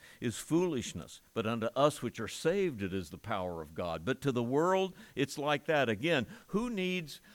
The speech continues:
a crucified Savior? Who needs a bloody, uh, sacrifice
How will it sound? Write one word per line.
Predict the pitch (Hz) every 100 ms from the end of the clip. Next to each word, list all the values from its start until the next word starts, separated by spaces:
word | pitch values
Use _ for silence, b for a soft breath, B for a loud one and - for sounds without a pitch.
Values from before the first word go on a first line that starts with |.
| B
a | 135
crucified | - 185 208 - 143 143 139 139
Savior? | 117 156 190 170 98 - - _ _ b b
Who | - 208
needs | 208 196 170
a | 156 123
bloody, | 98 117 131 170 175 156 135 B B B
uh, | 113 113
sacrifice | - - 185 196 143 113 117 107 143 -